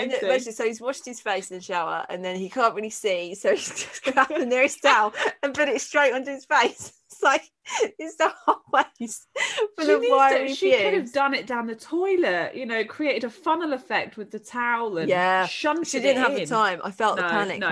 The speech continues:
Speaker 2: the
Speaker 1: man.
Speaker 2: panic,
Speaker 1: There was
Speaker 2: yeah.
Speaker 1: no
Speaker 2: The
Speaker 1: time.
Speaker 2: panic was
Speaker 1: We've been,
Speaker 2: real.
Speaker 1: <laughs> we've all been in that scenario of like,
Speaker 2: Yeah.
Speaker 1: "Quick, get it off!" And yeah, by the sound of things, she gave, I mean, she cut off, like, a full one-piece merkin.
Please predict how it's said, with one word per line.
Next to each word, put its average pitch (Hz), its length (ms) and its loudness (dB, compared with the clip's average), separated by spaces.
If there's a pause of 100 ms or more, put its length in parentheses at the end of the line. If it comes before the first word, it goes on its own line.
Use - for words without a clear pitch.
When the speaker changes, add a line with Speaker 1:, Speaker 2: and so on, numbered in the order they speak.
Speaker 2:
the 135 80 -2
Speaker 1:
man. 156 60 -6
Speaker 2:
panic, 180 420 -4
Speaker 1:
There 196 120 0
was 143 140 -2
Speaker 2:
yeah. 202 60 -4
Speaker 1:
no 196 220 2
Speaker 2:
The 196 40 -8
Speaker 1:
time. 190 260 0
Speaker 2:
panic 160 120 -8
was 165 160 -12
Speaker 1:
We've 165 100 -4
been, 151 140 -2
Speaker 2:
real. 151 180 -6
Speaker 1:
<laughs> - 60 -16
we've 226 220 -6
all 226 120 0
been 214 140 -2
in 190 60 -6
that 190 180 -4
scenario 175 460 -4
of 165 100 -12
like, 160 160 -2
Speaker 2:
Yeah. 160 280 -8
Speaker 1:
"Quick, 330 520 0 (260)
get 330 220 0
it 339 180 2
off!" 330 560 2
And 185 140 -6
yeah, 175 340 -2
by 196 140 4
the 202 60 2
sound 220 260 0
of 202 60 -4
things, 175 200 -6
she - 120 -12
gave, 156 340 -2 (120)
I 170 80 2
mean, 180 100 -4
she - 120 -10
cut 175 200 0
off, 160 160 -2
like, 175 160 -6
a 160 60 -16
full 170 520 -4
one-piece 202 680 0
merkin. 190 640 -6